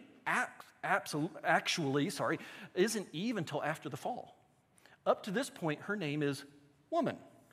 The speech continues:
before she was taken from the man. But men, don't go home and call your wife that. That won't go well for you on that. <laughs> Just F Y I on that.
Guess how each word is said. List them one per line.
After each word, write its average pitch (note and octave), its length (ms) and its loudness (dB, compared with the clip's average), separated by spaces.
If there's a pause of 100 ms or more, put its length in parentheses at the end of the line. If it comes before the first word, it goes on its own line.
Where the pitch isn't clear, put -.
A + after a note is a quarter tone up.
(520)
before - 280 -6
she D3+ 160 -4
was C#3+ 160 -6
taken C#3+ 300 -4
from C3+ 200 -4
the C#3+ 80 -2
man. C#3+ 320 -4 (560)
But D3+ 160 -6
men, E3 200 0
don't D#3+ 240 2
go D#3 120 2
home D3 180 2
and C3 80 -4
call D3 140 0
your C3 140 0
wife A#2+ 300 -2
that. A2 180 -2
That B2+ 160 -4
won't C#3 140 -2
go C3 100 0
well A#2 360 -2
for A#2 200 -4
you F#2+ 140 -4
on C3 220 0
that. A#2+ 200 2 (140)
<laughs> - 160 -14
Just - 240 -4
F D3+ 200 8
Y C#3 200 10
I - 240 2 (340)
on A#2+ 140 -2
that. F#2+ 260 -4